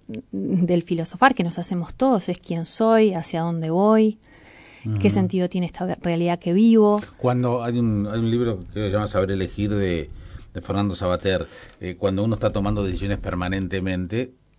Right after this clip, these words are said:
Speaker 2: de alguna manera tiene que ver con, con ese tipo de cosas, ¿no?
Speaker 1: Y por supuesto, cuando nosotros tomamos decisiones orientándonos en ciertos valores, en ciertas ideas, en ciertas creencias,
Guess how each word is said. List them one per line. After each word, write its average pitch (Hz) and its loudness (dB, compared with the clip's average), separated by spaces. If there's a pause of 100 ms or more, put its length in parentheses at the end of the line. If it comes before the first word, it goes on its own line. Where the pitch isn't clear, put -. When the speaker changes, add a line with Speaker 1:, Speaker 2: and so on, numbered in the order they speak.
Speaker 2:
de 90 -10
alguna 98 -2
manera 98 -2 (260)
tiene 98 -4
que 90 -4
ver 90 -4 (180)
con, 82 -10
con 82 -8
ese 82 -8
tipo 82 -12
de 80 -8
cosas, 98 -4
¿no? 101 -4 (300)
Speaker 1:
Y 254 0
por 233 4
supuesto, 247 4
cuando 208 6
nosotros 247 2
tomamos 233 6
decisiones 220 4
orientándonos 190 2
en 160 -4
ciertos 185 -2
valores, 175 2
en 160 -4
ciertas 170 -2
ideas, 180 4
en 165 -6
ciertas - -8
creencias, 180 0